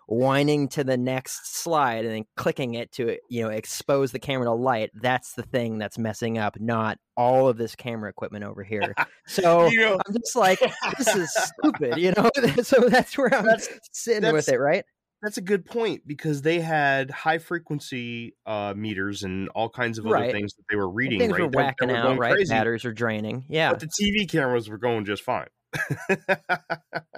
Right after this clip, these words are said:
Speaker 2: That's
Speaker 1: it
Speaker 2: a
Speaker 1: is
Speaker 2: good
Speaker 1: something
Speaker 2: point.
Speaker 1: to think about, right?
Speaker 2: That's a good point,
Speaker 1: So it's
Speaker 2: yeah.
Speaker 1: like, eh, I don't know. Yeah.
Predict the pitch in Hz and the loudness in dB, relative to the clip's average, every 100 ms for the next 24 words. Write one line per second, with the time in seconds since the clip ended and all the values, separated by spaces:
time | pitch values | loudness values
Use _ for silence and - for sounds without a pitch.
0 | 156 - - 156 185 190 185 175 180 175 | -14 -12 -6 -2 2 2 2 2 0 2
1 | 233 156 123 - 165 123 98 92 107 120 | 2 0 -2 -4 -2 -2 -2 0 0 -2
2 | - 104 139 131 151 139 196 254 160 139 | -2 -4 -4 0 0 0 -2 0 0 2
3 | 160 147 - - 185 165 - _ _ - | 2 2 -2 -4 -2 -4 -8 _ _ -20
4 | - _ - 135 107 90 92 - _ _ | -20 _ -4 -2 -2 -6 -12 -14 _ _
5 | _ _ _ _ _ _ _ 127 127 | _ _ _ _ _ _ _ -2 -2